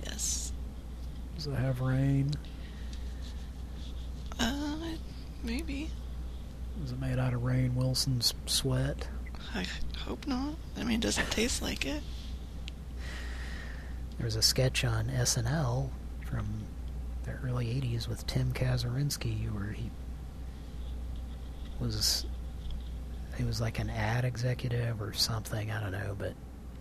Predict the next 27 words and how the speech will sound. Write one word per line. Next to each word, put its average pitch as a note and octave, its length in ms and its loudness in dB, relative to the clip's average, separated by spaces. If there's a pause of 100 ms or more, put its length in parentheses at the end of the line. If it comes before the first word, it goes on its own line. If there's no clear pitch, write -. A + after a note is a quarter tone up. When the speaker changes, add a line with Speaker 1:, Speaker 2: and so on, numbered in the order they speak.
(760)
Speaker 2:
he G#2+ 140 2
was, G#2 200 0
like, G#2+ 220 0
really A2 240 2
nervous G#2+ 480 0
and G#2+ 140 0
sweating A#2 760 2 (540)
a A#2 60 0
shitload, A#2+ 840 2 (400)
and A2 160 -2
they A2 100 -2
were A#2 120 -2
trying A#2+ 240 0
to A#2+ 80 0
come A#2+ 200 0
up A#2 200 0
with, B2 180 -2
like, A#2 180 -2
this A2+ 160 0
product A#2+ 680 0
or A#2+ 60 -2
something, A#2 540 0
or A2 100 0
a A2 60 0
new A#2+ 200 0 (600)
type B2 280 0
of - 240 -6